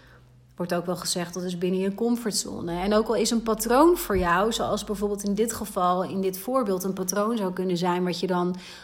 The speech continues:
ontwikkelt met zo'n vader, is dat je bijvoorbeeld een pleaser wordt, of dat je jezelf gaat wegcijferen, of conflictvermijdend bent.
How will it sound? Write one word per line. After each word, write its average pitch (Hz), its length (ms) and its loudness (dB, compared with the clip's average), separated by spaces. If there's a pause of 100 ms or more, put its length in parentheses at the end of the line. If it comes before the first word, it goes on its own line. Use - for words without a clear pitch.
(140)
ontwikkelt 202 560 4
met 185 200 -2
zo'n 175 200 -2
vader, 190 580 8
is - 140 -2
dat 196 180 0
je 185 80 -2
bijvoorbeeld 175 380 -6
een 190 120 -2
pleaser 233 440 0
wordt, 226 360 6
of 220 80 -6
dat - 200 -8
je 170 60 -6
jezelf 175 320 0
gaat 196 200 -4
wegcijferen, 220 1000 6 (360)
of 175 220 -4
conflictvermijdend 214 1040 4
bent. 226 440 4